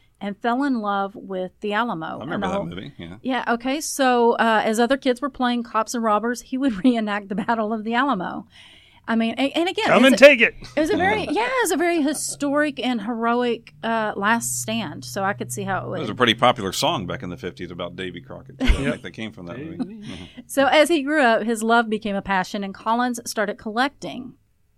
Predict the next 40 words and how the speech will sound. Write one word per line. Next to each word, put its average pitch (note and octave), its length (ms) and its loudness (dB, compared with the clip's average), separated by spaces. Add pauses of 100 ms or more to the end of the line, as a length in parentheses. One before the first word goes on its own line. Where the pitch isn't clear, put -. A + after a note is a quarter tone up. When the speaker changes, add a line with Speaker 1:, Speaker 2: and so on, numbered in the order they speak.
Speaker 1:
Alamo A3+ 440 0
artifacts, F3+ 600 -2
weapons, G#3+ 560 0
relics, G#3 460 0
and G3 140 -6
original F#3+ 340 -6
documents. F#3 480 -4
And E3+ 80 -10
he, G3 200 -8
he G#3 220 -12
amassed A#3 480 -8
this F#3+ 200 -8
huge A#3 680 -8
Speaker 2:
Sure. - 40 -20 (140)
Speaker 1:
collection. C4+ 500 -4 (840)
So, B3+ 200 4
it, A#3+ 120 2 (120)
it, A3 440 -2
the, A3+ 140 -4
like G3+ 260 -6
I A#3 60 -2
said, G#3+ 220 -2
the G3 80 -6
collection A#3 500 -2
grew A#3 160 0
to A3 80 0
be G#3+ 160 -2
impressive. G#3+ 500 -4
And G#3+ 200 -6
in G#3 160 -6
twenty C4+ 640 -2 (160)
fourteen, G#3 640 -4
Collins A#3 540 0
generously B3 680 -2
donated G#3 520 -2
a F#3+ 80 -6
significant A3 720 -4
chunk A3+ 320 -2
of F3+ 160 -2
it G3+ 180 -8